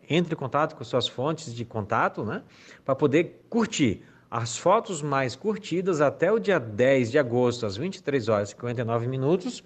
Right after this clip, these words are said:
Iremos escolher, então, as cinco mais votadas,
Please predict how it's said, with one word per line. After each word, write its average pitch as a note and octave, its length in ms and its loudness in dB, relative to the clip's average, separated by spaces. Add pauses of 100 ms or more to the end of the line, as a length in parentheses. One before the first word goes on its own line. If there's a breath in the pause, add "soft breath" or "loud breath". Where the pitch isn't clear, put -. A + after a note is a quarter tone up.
(380 loud breath)
Iremos D3 420 4
escolher, D#3+ 600 2 (440 loud breath)
então, C#3+ 380 0
as C#3 300 -2
cinco B3 960 0
mais E3 500 2
votadas, F#3 800 0